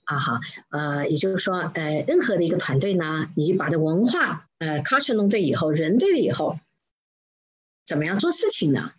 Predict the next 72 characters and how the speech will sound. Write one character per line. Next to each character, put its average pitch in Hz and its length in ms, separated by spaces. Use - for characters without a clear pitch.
就 151 120
是 - 140
需 123 120
要 131 80
一 - 20
个 139 80
机 160 160
器， - 340
脑 135 140
子 202 120
想 - 280
一 170 60
下， 135 320
OK， 139 360
这 - 80
个 233 80
机 320 140
器 330 160
里 226 80
面 151 120
是 220 140
有 175 80
什 - 240
么 160 80
呢？ 156 220
有 147 140
一 160 60
个 196 80
原 151 280
则， - 200
就 - 160
是 156 80
说 156 200
你 139 120
这 135 80
个 190 120
system 262 460
啊， 143 280
里 135 80
面 160 180
有 147 160
一 156 120
份， 180 320
就 165 100
是 147 60
说 151 80
你 160 120
怎 - 140
么 147 60
做 - 180
事 202 160
情 156 180
的 147 100
原 147 300
则， 147 120
叫， 143 180
我 147 120
们 156 120
经 196 120
常 165 300
用 170 200
我 151 100
们 135 160
的 151 140
program 175 320
management 175 340
讲 160 180
的 135 80
叫， 147 220
呃， 135 320
这 135 100
个， 139 220